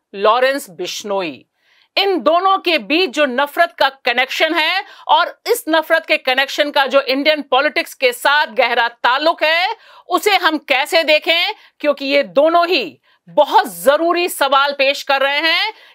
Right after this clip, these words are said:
कि जिस तरह से सियासत हो रही है एक डॉन को हीरो बनाने में और बहराइच में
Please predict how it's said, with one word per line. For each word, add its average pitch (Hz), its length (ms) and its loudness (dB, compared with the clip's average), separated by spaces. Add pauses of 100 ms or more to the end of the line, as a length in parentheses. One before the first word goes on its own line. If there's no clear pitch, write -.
कि 311 80 -2
जिस 370 360 -2
तरह 349 320 2
से 349 200 0
सियासत 294 580 -2
हो 285 140 4
रही 285 200 0
है 285 180 0
एक 214 140 -6
डॉन 285 280 2
को 302 140 2
हीरो 302 260 2
बनाने 302 400 0
में 349 300 -2 (220)
और 240 140 2
बहराइच 254 600 -2
में 277 300 -2